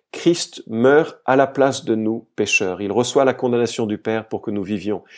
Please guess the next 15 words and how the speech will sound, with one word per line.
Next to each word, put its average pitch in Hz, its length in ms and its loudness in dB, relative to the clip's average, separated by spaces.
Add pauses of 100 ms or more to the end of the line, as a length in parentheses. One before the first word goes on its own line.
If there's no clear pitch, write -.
(260)
Il 135 180 4
meurt 151 480 4
pour 190 200 4
des 151 100 0
péche-, 123 340 -2 (220)
pécheurs. - 560 -4 (580)
Et 117 80 6
il 117 140 4
meurt 147 420 4
pour 135 140 -8
que 135 80 0
le 117 120 0
péché 139 360 -2
soit 123 180 -2
vaincu. 101 440 -10